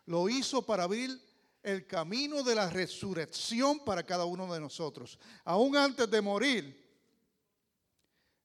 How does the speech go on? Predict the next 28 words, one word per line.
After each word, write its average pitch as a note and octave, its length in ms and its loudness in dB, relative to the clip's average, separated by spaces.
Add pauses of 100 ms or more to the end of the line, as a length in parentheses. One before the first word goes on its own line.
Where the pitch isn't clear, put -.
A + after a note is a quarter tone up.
(100)
el D3+ 100 -8
mismo F#3+ 340 -6
Jesús - 760 -8 (960)
nos C#3+ 220 -12
da D#3 120 0
un G3 140 -4
adelanto F#3 840 -6 (640)
de D3+ 160 -8
lo C#3+ 140 -6
que C#3 120 -8
vendría C#3+ 640 -6
para C3+ 360 -6
él A#3 280 -6 (1160)
y D3+ 100 -10
para C3+ 320 -10
todo E3 400 -10
el D#3+ 140 -16
que G#2+ 160 -14
sigue B2 340 -10
a A#2 60 -10
Jesús. A2 580 -16 (1080)
Vemos E3+ 320 -2
un G#3 140 -6
poco F#3+ 260 -2
más F#3 180 -4
adelante F3 540 -4
en D3 100 -10
Mateo D#3 640 -8